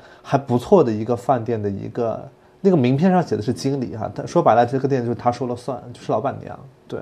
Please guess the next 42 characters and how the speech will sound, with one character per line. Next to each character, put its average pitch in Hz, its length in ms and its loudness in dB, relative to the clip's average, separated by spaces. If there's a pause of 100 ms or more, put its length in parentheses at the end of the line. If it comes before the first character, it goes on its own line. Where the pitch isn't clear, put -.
(300)
他 - 140 4
其 - 160 0
实 151 140 2
就 160 80 2
是 160 100 -2
那 160 160 4
种 107 240 -2 (580)
碰 196 140 4
到 180 100 6
了 127 80 4
贵 139 240 2
人， 104 140 -6 (200)
从 107 180 4
自 143 140 -4
己 120 120 0
的 107 280 4 (320)
打 104 180 2
工 139 200 0
人 107 160 2
的 110 180 2
身 127 240 0
份， 120 240 0
就 113 80 -2
是 110 160 -6
直 113 240 0
接 170 220 6
就 165 80 0
财 120 120 4
富 123 120 0
自 117 180 -6
由， 104 80 -6 (160)
你 117 60 -10
可 - 140 2
以 - 20 8
那 165 80 4
么 113 100 0
说， - 240 -10 (240)
或 - 80 2
者 120 80 6
当 139 160 4
老 104 140 2
板。 - 180 0